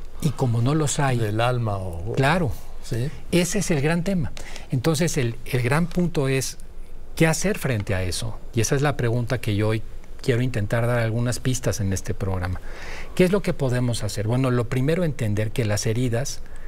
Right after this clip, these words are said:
Speaker 1: así como las del cuerpo, si yo tengo una herida abierta, y para que no se roce esa herida, la tapo y no dejo que se oxigene, la herida se infecta. Yo necesito dejar sanar esa herida, que le llegue oxígeno a esa herida, y de alguna manera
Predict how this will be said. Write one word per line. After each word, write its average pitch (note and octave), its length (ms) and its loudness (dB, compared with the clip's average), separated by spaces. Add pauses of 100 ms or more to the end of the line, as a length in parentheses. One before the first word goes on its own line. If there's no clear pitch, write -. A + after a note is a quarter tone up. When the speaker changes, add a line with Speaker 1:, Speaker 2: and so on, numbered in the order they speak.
(300)
Speaker 1:
así D3 260 2
como E3+ 220 4
las A#2 220 4
del G#2 160 0
cuerpo, C3 360 0
si - 120 0
yo D#3+ 100 0
tengo F3 180 2
una E3 160 2
herida B2+ 300 0
abierta, G2 560 -2 (1080)
y C#3+ 100 4
para A#2+ 280 2
que B2 140 0
no D3+ 120 2
se E3 140 0
roce D3 240 2
esa C3+ 160 0
herida, A#2 320 0
la A#2+ 160 0
tapo B2 340 0
y A#2 40 2
no B2+ 140 0
dejo C#3+ 200 0
que B2 140 0
se G#2+ 160 0
oxigene, G2+ 720 -2
la A2 160 0
herida A2 280 0
se A#2 140 -2
infecta. G#2+ 640 -2 (800)
Yo A2 120 4
necesito D#3 600 2
dejar B2 300 2
sanar G#2+ 320 2
esa G#2+ 180 0
herida, G#2 300 2
que B2 120 -2
le G2 140 0
llegue G#2+ 300 0
oxígeno G#2+ 640 0
a G2+ 80 0
esa G2 160 -2
herida, G2 380 0 (760)
y D3 120 4
de A#2+ 80 4
alguna A2+ 280 2
manera C#3 480 2